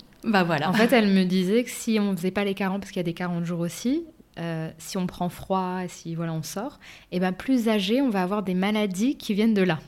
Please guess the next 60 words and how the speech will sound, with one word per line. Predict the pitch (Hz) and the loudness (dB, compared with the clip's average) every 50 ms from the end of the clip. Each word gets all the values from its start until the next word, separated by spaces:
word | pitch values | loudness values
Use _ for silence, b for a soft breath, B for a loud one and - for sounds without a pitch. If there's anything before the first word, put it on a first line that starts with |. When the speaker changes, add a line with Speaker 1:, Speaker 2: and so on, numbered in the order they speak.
| - - | 0 0
Speaker 2:
<laughs> | 269 - - 381 349 - - 359 349 - - 359 | 2 6 8 8 8 10 8 6 6 6 4 4
Speaker 1:
Exactement, | 277 196 208 359 - 311 - 415 381 370 285 285 269 | 6 6 6 6 6 6 4 6 6 6 8 8 6
bah, | 226 226 | 6 6
c'est | 233 311 311 | 4 2 2
ce | - | 6
qu'on | - 381 | 10 12
me | 359 349 349 | 12 12 12
disait. | 320 320 277 247 262 254 | 8 0 2 4 6 6
Speaker 2:
Donc, | 262 254 - | 6 6 4
je | - | 2
suis | 269 233 | 0 4
pas | - 269 320 | 6 4 4
trop | 311 - - 294 | 4 6 6 8
étonnée. | 269 277 277 - 285 262 233 226 240 | 8 8 8 6 6 8 10 8 8
Speaker 1:
Bah, | 233 - 277 | 8 6 4
c'est | 277 359 | 4 4
ce | 349 - | 4 6
qu'on | 339 311 | 6 6
me | 294 | 8
disait, | 294 277 311 277 | 8 6 6 4
en | 240 | 4
fait, | - 220 | 4 2
bah, | 190 170 | 0 -2
quand | 160 - 240 | -4 -4 -6
tu | - - 226 | -6 -6 -8
seras | - - 170 156 | -8 -8 -6 -6
vieille, | 165 160 233 262 269 269 269 269 - | -2 0 2 2 2 0 -2 -6 -10
t'auras | - 185 175 160 160 | -10 -8 -8 -8 -10
toutes | - 220 - | -12 -12 -8
ces | 220 202 | -4 -4
maladies-là. | 190 185 185 185 180 180 175 135 143 | -4 -2 -4 -6 -6 -8 -6 -8 -8
Si | - - 196 | -8 -8 -8
tu | - 196 | -8 -8
prends | - - 170 160 | -8 -8 -8 -4
pas | - 240 262 | -4 -4 -2
soin | 262 254 226 | -2 -4 -4
de | 202 | -2
toi, | 214 214 | -4 -6
si | 214 - 185 | -6 -8 -12
tu | - - - | -12 -14 -16
prends | - - 202 190 | -12 -8 -6 -6
un | 175 | -6
coup | 170 - 277 | -6 -8 -8
de | 269 - | -8 -8
froid, | - - 214 233 254 B B B B B B | -6 -4 -4 -4 -4 B B B B B B
bah, | - 170 | -10 -8
tu | - - 202 - | -8 -8 -8 -6
t'auras | - 202 170 233 262 | -6 -4 -2 0 2
une | 247 226 196 180 | 2 2 0 0
sorte | - 196 202 | -2 -4 -4
de | 185 | -2
maladie | 190 190 208 220 214 196 185 220 - | 0 0 0 0 0 0 -2 -2 -4
chronique | - - 196 208 247 - | -4 -4 -2 -2 -2 -2
qui | - 202 | -4 -6
reviendra | 156 180 190 190 202 202 202 | -4 -2 -2 -2 -2 -2 -2
Speaker 2:
Qui | - | 0
Speaker 1:
tout | 208 | 0
le | 190 | 2
temps. | 170 185 185 | 2 2 2
Speaker 2:
reviendra. | 180 180 175 170 160 | 2 2 2 0 0